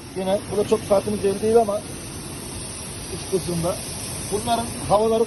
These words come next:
kontrol edilmesi lazım normalde. Çok baskı, çok yüksek hava açılmaması lazım. Bunlar el yardımıyla böyle yaylanmasına bakılıp çok sert basmaması lazım. Hem parçaya ezmemesi için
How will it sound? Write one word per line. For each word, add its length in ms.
kontrol 260
edilmesi 440
lazım 300
normalde. 380
Çok 140
baskı, 320
çok 120
yüksek 240
hava 220
açılmaması 540
lazım. 300
Bunlar 220
el 320
yardımıyla 560
böyle 160
yaylanmasına 600
bakılıp 300
çok 180
sert 180
basmaması 420
lazım. 220
Hem 80
parçaya 360
ezmemesi 360
için 160